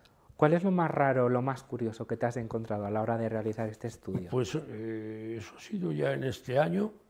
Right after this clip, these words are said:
Speaker 2: eh, que analizando unas fotos, unas fotos del, de la bóveda del, del tímpano, eh, hay un florón, bueno, el, el, el, la bóveda del tímpano es donde está el firmamento, lo habréis visto todos,
Speaker 1: Ujú.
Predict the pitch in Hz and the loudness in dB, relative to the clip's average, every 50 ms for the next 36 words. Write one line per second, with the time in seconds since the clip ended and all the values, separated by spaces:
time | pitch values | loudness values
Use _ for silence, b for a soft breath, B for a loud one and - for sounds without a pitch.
0 | - - 117 117 113 117 117 120 120 117 117 117 113 113 113 113 113 113 113 113 | -16 -12 -12 -10 -8 -8 -8 -8 -8 -8 -8 -8 -8 -8 -10 -8 -8 -8 -8 -6
1 | 113 113 - - 117 117 113 113 117 107 101 127 151 160 160 170 160 165 156 143 | -8 -6 -2 -2 0 0 0 -2 -2 -4 -2 -2 0 0 0 0 0 0 0 -2
2 | 143 - - - 202 - - 160 165 165 - - - - b b b b b b | -2 -4 0 2 2 4 4 4 2 2 0 -6 -14 -20 b b b b b b
3 | b b b b - 131 131 123 - - 147 156 - 131 107 98 107 117 113 113 | b b b b -4 -2 -2 0 2 0 0 2 2 -2 -2 0 -2 -2 -2 -2
4 | 104 101 110 - - - 113 107 110 107 107 110 120 160 180 170 156 135 131 127 | -2 -6 -10 -12 -12 -12 -8 -6 -4 -4 -2 2 4 4 4 6 4 4 4 4
5 | 120 120 120 117 110 110 107 117 104 120 117 107 110 - 180 175 180 - - 143 | 4 4 4 2 0 -2 -4 -4 -2 -2 -2 -2 0 2 2 2 2 2 2 2
6 | 156 190 220 - - - _ b b b b b b b b b b b b b | 2 2 -2 -4 -12 -20 _ b b b b b b b b b b b b b
7 | b b b - _ _ _ - 139 135 127 131 131 123 123 127 127 123 - - | b b b -20 _ _ _ -4 -4 -2 0 0 0 0 0 2 0 0 -2 -4
8 | - - - 135 147 151 156 160 165 160 127 - - - 123 120 123 127 131 131 | -10 -8 -4 -2 0 0 2 2 2 0 -2 -4 -6 -6 -4 0 0 2 4 4
9 | 147 147 135 143 160 120 135 131 117 117 113 107 117 - - 120 120 113 117 113 | 4 2 2 0 -2 0 0 0 0 0 -2 -2 -4 -6 -4 -4 -4 -4 -4 -4
10 | 113 113 110 110 113 120 135 156 151 160 165 160 151 151 143 - 170 165 156 - | -4 -4 -4 -2 0 4 6 6 6 6 8 8 8 8 8 6 6 4 4 4
11 | - 165 160 160 165 156 151 151 135 120 117 117 101 - 143 131 117 - - 131 | 4 4 4 6 4 2 2 2 0 0 0 -2 0 2 2 2 2 2 0 -2
12 | 113 113 113 113 117 135 143 143 139 - 131 107 110 113 117 117 135 135 123 127 | 0 2 0 0 2 2 2 0 2 0 -2 0 0 -2 0 0 0 0 0 0
13 | 117 - 131 117 - 139 131 131 170 180 156 | -2 0 -2 0 4 6 6 6 6 4 2